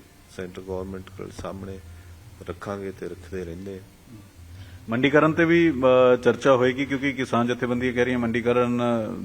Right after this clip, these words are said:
Speaker 2: ਵਾਲਾ ਜਿਹੜਾ ਨਵਾਂ ਕਾਨੂੰਨ ਬਣਨਾ ਵਾ ਉਸ ਨੂੰ
Speaker 1: ਉਸ
Speaker 2: ਵਾਪਸ
Speaker 1: ਤੇ
Speaker 2: ਲੈ
Speaker 1: ਪੰਜਾਬ ਸਰਕਾਰ ਨੇ ਸਰਦਾਰ ਭਗਵੰਤ ਸਿੰਘ ਮਾਨ ਹੋਰਾਂ ਨੇ ਪਹਿਲਾਂ ਹੀ ਉਸ ਨੂੰ ਰਿਜੈਕਟ ਕਰ ਦਿੱਤਾ। ਅਸੀਂ, ਮੈਂ ਪਹਿਲਾਂ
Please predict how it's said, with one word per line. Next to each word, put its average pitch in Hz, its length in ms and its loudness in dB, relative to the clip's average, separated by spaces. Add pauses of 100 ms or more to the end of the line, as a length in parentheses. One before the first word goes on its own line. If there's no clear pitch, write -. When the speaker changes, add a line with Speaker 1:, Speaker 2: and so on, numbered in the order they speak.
(120)
Speaker 2:
ਵਾਲਾ 110 240 2
ਜਿਹੜਾ 110 360 2
ਨਵਾਂ 110 440 2 (420)
ਕਾਨੂੰਨ 117 360 2
ਬਣਨਾ 107 380 2
ਵਾ 110 120 2
ਉਸ 113 160 0
ਨੂੰ 117 120 2
Speaker 1:
ਉਸ 110 60 0
Speaker 2:
ਵਾਪਸ 104 160 2
Speaker 1:
ਤੇ 151 320 0
Speaker 2:
ਲੈ - 140 -10
Speaker 1:
ਪੰਜਾਬ 113 460 2
ਸਰਕਾਰ 110 480 -4
ਨੇ 110 180 -6
ਸਰਦਾਰ 101 360 -4
ਭਗਵੰਤ 95 420 -8
ਸਿੰਘ 98 200 -12
ਮਾਨ 90 260 -8
ਹੋਰਾਂ 87 340 -10
ਨੇ 78 240 -14 (600)
ਪਹਿਲਾਂ 101 240 -6
ਹੀ 101 80 -8
ਉਸ - 180 -12
ਨੂੰ 87 140 -12
ਰਿਜੈਕਟ 82 420 -12
ਕਰ 80 100 -10
ਦਿੱਤਾ। 82 420 -16 (380)
ਅਸੀਂ, 98 300 -10
ਮੈਂ 95 340 -6
ਪਹਿਲਾਂ 92 520 -8